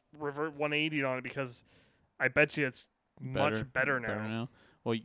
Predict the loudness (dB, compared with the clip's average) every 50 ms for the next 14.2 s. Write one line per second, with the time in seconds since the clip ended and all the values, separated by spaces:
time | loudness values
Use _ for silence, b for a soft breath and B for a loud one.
0 | -6 -6 -6 -6 -6 -2 0 2 4 6 6 6 6 4 0 -4 -8 -8 -6 -2
1 | -2 -2 -2 0 -2 -2 -2 0 0 0 2 2 2 0 0 -2 -6 -10 -12 -10
2 | -6 -6 -6 -6 -6 -10 -10 -8 -10 -10 -10 -10 -8 -4 -2 0 2 2 4 4
3 | 4 2 2 0 -2 -2 0 -2 0 0 0 0 -2 -2 -2 0 0 -2 -2 -4
4 | -6 -6 -4 -4 -4 -4 -4 -6 -8 -10 -12 -10 -6 -4 -4 -4 -4 -4 -6 -8
5 | -8 -8 -8 -8 -8 -10 -10 -10 -8 -8 -6 -6 -6 -8 -8 -8 -8 -8 -8 -8
6 | -8 -8 -8 -8 -10 -10 -8 -6 -6 -6 -6 -8 _ _ B B B B B B
7 | _ 0 4 4 6 4 4 2 -2 -4 -12 -20 -16 -8 -6 -4 -2 2 4 4
8 | 4 4 4 2 0 0 0 -2 -2 -2 -4 -4 -4 -4 -4 -6 -8 -6 -4 -2
9 | -2 -2 -2 -4 -6 -6 -4 -2 -2 -2 -2 -4 b b b b b b b b
10 | b -2 0 2 2 0 0 -2 -2 0 0 2 2 2 2 0 0 -2 -2 2
11 | 4 4 4 4 2 0 2 2 2 2 0 -4 _ _ 8 10 10 10 10 6
12 | 2 4 6 6 8 8 8 6 4 B B B B B B B _ _ _ _
13 | _ _ -20 -20 -20 -20 -20 _ _ _ _ _ _ _ _ _ _ _ -12 -8
14 | -6 -6 -6 -6